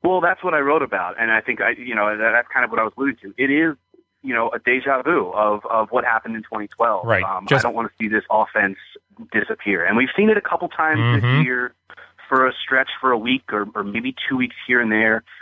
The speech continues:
Speaker 1: where the bats just go cold and they score one run, two runs, you know, in a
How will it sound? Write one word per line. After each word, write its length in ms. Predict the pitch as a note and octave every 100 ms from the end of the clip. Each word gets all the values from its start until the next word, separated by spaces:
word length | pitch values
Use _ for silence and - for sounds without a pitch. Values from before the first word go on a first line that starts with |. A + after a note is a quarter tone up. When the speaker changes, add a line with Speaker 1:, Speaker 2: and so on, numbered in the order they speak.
| -
Speaker 1:
where 220 | A#2 G#2+
the 100 | G2
bats 300 | F2+ G#2+ A2 -
just 180 | A2 G#2+
go 160 | - G#2
cold 360 | - G2+ F2
and 120 | F2+ F#2
they 100 | F#2+
score 360 | - G#2+ G2+
one 260 | F#2 G#2 A2
run, 460 | G#2 G#2 G#2 G2+ - _ _ _ -
two 120 | B2
runs, 440 | A2 G#2+ G#2 G#2+ G2+ - _ _ _ _ _
you 160 | - G2+
know, 160 | F#2+
in 160 | F#2+ G#2
a 140 | G2